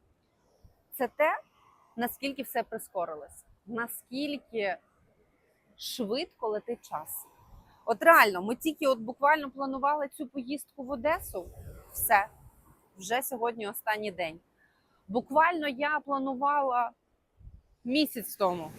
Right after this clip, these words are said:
поїздку в Івано-Франківськ, вже вона десь там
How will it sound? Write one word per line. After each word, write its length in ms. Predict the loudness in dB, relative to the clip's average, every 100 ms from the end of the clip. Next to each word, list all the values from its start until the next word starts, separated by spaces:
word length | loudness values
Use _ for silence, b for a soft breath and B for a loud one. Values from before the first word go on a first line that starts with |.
| -16 2
поїздку 840 | 2 4 0 -2 -10 0 2 2 -2 -16 -18 -20 -20 -16
в 400 | -6 0 2 2
Івано-Франківськ, 1120 | 0 0 0 -2 -2 -2 -2 -4 -6 -6 -14 _ _ -20 -20 _ _ -12
вже 220 | 2 4
вона 200 | 4 2
десь 220 | 0 -4
там 300 | 0 0 0